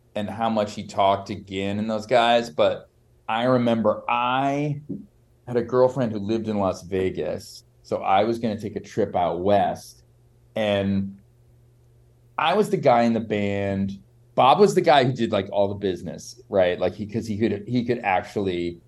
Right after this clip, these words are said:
he had studied electrical engineering. He could actually be somewhat coherent and, like, organize a ledger and stuff and, like,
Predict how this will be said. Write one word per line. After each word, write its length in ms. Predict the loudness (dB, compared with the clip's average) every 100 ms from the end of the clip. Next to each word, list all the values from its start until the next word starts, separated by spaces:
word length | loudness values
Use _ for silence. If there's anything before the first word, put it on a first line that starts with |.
| _
he 80 | -4
had 120 | -2
studied 540 | 0 2 2 2 -2 -6 -20 _
electrical 440 | 0 0 0 -6 -4
engineering. 960 | -4 -2 -2 0 -2 -2 -4 -6 -10 -14 _ _ -6
He 120 | -2
could 140 | 0
actually 460 | 0 -2 -2 -6 -8
be 260 | -8 -6 -8
somewhat 720 | -2 0 2 2 2 0 -10 _
coherent 760 | -6 -6 -2 -4 -2 -4 -4 -6
and, 240 | -6 -2
like, 240 | -2 -2 -2
organize 540 | -2 0 -2 -2 -2
a 40 | -2
ledger 540 | 0 -2 -2 -2 -2
and 160 | -2 -2
stuff 340 | 0 2 0
and, 140 | -4 -4
like, 240 | -6